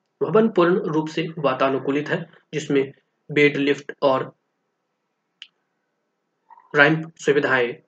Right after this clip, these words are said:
मौजूद है। इसमें कुल एक सौ बिस्तरों, लगभग तीस केबिन बिस्तर और सत्तर दिव्यांग पुरुष और महिला रोगियों के लिए शयन कक्ष, बिस्तर की क्षमता है।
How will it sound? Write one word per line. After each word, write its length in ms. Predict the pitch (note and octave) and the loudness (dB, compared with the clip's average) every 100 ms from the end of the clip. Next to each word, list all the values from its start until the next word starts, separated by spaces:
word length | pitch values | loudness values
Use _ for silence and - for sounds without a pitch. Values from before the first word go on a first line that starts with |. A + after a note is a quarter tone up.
| D3 | -2
मौजूद 380 | C#3 C3 D#3 D#3 | 0 0 0 0
है। 180 | D#3+ A3 - _ - - | 0 -2 -6 _ -10 -4
इसमें 320 | F3+ F#3+ G#3 | 4 6 6
कुल 280 | F3 E3+ E3 | 6 0 0
एक 160 | E3 D#3+ | -2 -2
सौ 180 | - D3+ | -2 0
बिस्तरों, 500 | C#3+ C#3 C#3 B2+ A#2+ D3+ | -2 -2 -2 -2 -2 0
लगभग 420 | C#3+ C#3+ D#3+ - _ - | 0 0 -4 -8 _ -8
तीस 280 | D#3 D#3 - | -8 -8 -4
केबिन 380 | C#3+ C3 C3+ B2+ | 0 0 0 -4
बिस्तर 440 | D3 - D3 D3+ - _ - - - - _ | -4 0 -2 -2 -10 _ -20 -20 -20 -20 _
और 320 | C#3+ C3 B2 - _ _ _ _ - | 0 0 -2 -8 _ _ _ _ -2
सत्तर 420 | D#3 D#3+ F3 E3+ - | -2 2 2 2 -2
दिव्यांग 420 | D#3 D3 D3 C#3+ | -2 0 2 2
पुरुष 340 | C#3 C#3 D3 - | 0 -2 -2 -4
और 340 | C3+ C3 - - | -8 -8 -8 0
महिला 380 | D#3+ C3+ B2+ - - | 2 2 -2 -4 -2
रोगियों 400 | D3 D3+ D#3 E3 | 2 2 4 4
के 120 | D#3 | 4
लिए 280 | C#3 C#3+ - _ _ - | 2 0 -2 _ _ -6
शयन 320 | - D3+ D3 | 2 4 4
कक्ष, 340 | B2+ A#2+ - - C3+ A2 _ - | 0 -4 -6 -6 -6 -8 _ -10
बिस्तर 360 | C#3+ D3+ - C#3+ | -6 -4 0 -2
की 180 | C3+ C#3 | -2 -6
क्षमता 580 | - - D3 C3 D#3 | -8 -10 -6 0 2
है। 180 | D3 A3 | 4 0